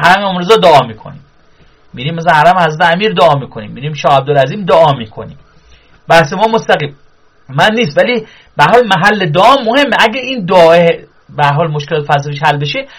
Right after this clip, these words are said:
محلم می‌تونه، اه، مؤثر باشه. اه، به هر حال یهودیت هم، اه، اینجوری نیست که دست خدا رو بسته بدونن لزوماً، گرچه اش-، یک گرایششون ممکنه اینطور بوده باشن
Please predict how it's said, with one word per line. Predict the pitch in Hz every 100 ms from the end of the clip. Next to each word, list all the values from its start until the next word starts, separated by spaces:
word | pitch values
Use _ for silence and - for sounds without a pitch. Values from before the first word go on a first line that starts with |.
| -
محلم | 139 143 208 226
می‌تونه، | 226 - 233 233 226 - - - _ _
اه، | 147 135 - - - - -
مؤثر | 139 143 143 247 226
باشه. | 123 - - - _ _ _ - _ _ -
اه، | 165 165 160 147 - - - - 190
به |
هر | 233 233
حال | 269 302 240
یهودیت | 180 233 214 208 247 285
هم، | 240 285 285 -
اه، | 202
اینجوری | 196 185 175 226
نیست | 277
که | 190 147
دست | 160 143
خدا | - 151
رو | 156
بسته | 139 131 - -
بدونن | 143 117 113 110
لزوماً، | 107 107 107 104 107 -
گرچه | 139 135 143
اش-، | 180 -
یک | 160 170 170 -
گرایششون | 143 131 147 - 165
ممکنه | 139 143 151
اینطور | 139 143
بوده | 131 127
باشن | 117 - - -